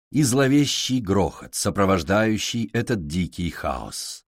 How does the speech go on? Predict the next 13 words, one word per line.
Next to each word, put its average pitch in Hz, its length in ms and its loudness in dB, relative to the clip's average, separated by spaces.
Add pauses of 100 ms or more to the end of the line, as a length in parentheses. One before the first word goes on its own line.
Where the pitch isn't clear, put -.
(1000)
Ветер 131 320 0
стал 127 320 2
дуть 123 300 -2
прямо 123 320 0
с - 40 -4
севера. 65 560 -6 (340)
Ярость, 87 540 0
с - 120 -6
которой 95 400 0
он 98 160 2
налетал 95 420 0
на 82 120 0
судно, 113 520 -2